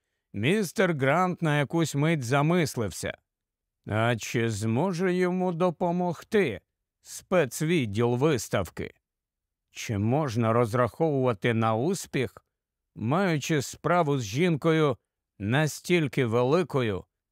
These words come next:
настільки сильною і настільки впевненою у собі? Він дуже сподівався на нього, бо в разі невдачі ризикував стати посміховиськом.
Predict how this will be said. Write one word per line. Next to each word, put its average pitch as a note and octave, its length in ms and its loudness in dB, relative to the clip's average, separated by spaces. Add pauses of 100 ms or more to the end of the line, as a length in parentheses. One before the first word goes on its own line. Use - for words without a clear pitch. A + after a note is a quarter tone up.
(240)
настільки B2+ 760 -2
сильною C#3+ 760 0 (520)
і C#3+ 140 0
настільки D3 800 0
впевненою D#3+ 960 2
у D#3+ 120 0
собі? D3 580 0 (1120)
Він D#3 600 0 (100)
дуже A#2 440 2
сподівався A2+ 1000 0
на G2+ 180 -2
нього, A2+ 540 0 (800)
бо D#3 220 2
в C3 80 0
разі C3 400 2
невдачі C#3 840 0 (960)
ризикував C3 920 0
стати B2 560 -2
посміховиськом. A#2+ 1200 -2